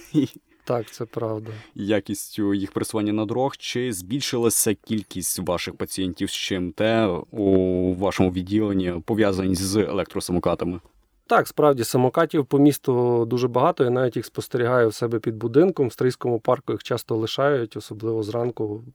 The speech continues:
Speaker 2: там, не знаю, вночі на них їздять, напевне. Ну,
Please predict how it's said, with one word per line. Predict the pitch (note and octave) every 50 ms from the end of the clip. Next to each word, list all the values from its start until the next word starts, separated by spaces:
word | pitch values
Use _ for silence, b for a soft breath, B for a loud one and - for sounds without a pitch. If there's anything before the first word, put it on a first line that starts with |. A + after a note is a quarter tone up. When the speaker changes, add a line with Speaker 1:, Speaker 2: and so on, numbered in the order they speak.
| _ _ _ _ - - - -
Speaker 2:
там, | C#3+ A#2+ A2 G#2 G#2
не | A2+
знаю, | A2+ A#2 B2 A#2 G#2+ G#2
вночі | A2 A2+ - - F#3+
на | F3+ E3 C#3+
них | C3 B2 - - C3
їздять, | A#2 G#2+ A2 A2 - -
напевне. | A#2 G#2+ - A#2+ A2+ G#2+ G#2+ G#2+ - -
Ну, | E3+ A#3 C4